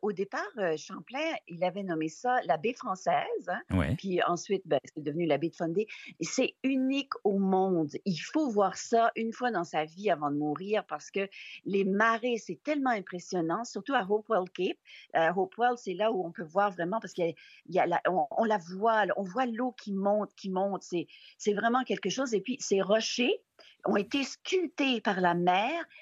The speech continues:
Speaker 1: et ça fait comme des pots de fleurs. On les appelle les pots de fleurs ou encore les demoiselles.
Speaker 2: Mhm.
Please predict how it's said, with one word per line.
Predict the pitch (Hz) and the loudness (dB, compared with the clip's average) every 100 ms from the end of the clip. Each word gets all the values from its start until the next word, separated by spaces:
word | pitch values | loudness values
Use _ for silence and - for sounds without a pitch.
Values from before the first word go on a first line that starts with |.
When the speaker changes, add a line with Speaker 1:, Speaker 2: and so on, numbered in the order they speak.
| - - | -20 -6
Speaker 1:
et | 226 | -4
ça | 220 220 | -2 -4
fait | 330 | -4
comme | - 202 | -4 -4
des | 180 | -4
pots | - 294 | -4 -8
de | 302 | -6
fleurs. | - 202 | 0 2
On | 180 | 2
les | 175 190 | 0 -2
appelle | 196 - 254 | -4 -4 -2
les | 208 160 | -2 -4
pots | - 269 | -4 -6
de | |
fleurs | - 214 247 285 | -4 2 2 4
ou | 185 | 0
encore | 175 214 | 0 -2
les | 180 | -2
demoiselles. | 143 175 247 220 170 151 151 175 82 | 0 2 2 2 0 2 4 4 0
Speaker 2:
Mhm. | 101 | -2